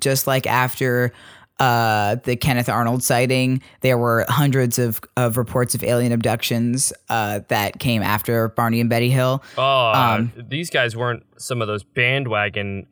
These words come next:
Speaker 2: abductees.
Speaker 1: <laughs> You
Speaker 2: It's
Speaker 1: don't know
Speaker 2: always
Speaker 1: the
Speaker 2: so
Speaker 1: real
Speaker 2: hard
Speaker 1: experience.
Speaker 2: to work my hip abductees, you know? You can
Speaker 1: Oh,
Speaker 2: always
Speaker 1: yeah.
Speaker 2: work the adductees, <laughs> uh, you know, on the subway, but the abductees are really
Speaker 1: Very
Speaker 2: <laughs> harder
Speaker 1: nice.
Speaker 2: to get at.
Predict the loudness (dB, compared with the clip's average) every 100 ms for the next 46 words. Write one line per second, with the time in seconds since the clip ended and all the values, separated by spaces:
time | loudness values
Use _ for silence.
0 | -8 -8 -2 2 2 0 -6 -8 -10 -12
1 | _ _ _ _ _ _ _ _ _ -20
2 | -16 -4 -2 0 -2 -2 0 0 -2 -2
3 | 0 0 2 4 4 2 4 4 4 2
4 | 2 4 4 2 0 0 -2 -2 -2 0
5 | 0 0 0 -2 -2 -4 -4 -2 -2 -2
6 | -2 -6 _ _ -2 0 2 0 0 -2
7 | 0 0 0 0 0 -2 -6 -6 -8 -8
8 | -10 -12 -4 -4 -4 -2 0 0 0 -2
9 | -2 -4 -2 -2 -2 -4 -4 -4 -2 -2
10 | -2 -4 -8 -8 -12 -4 -2 -2 -2 -2
11 | 0 0 2 2 2 0 -2 0 0 0
12 | -4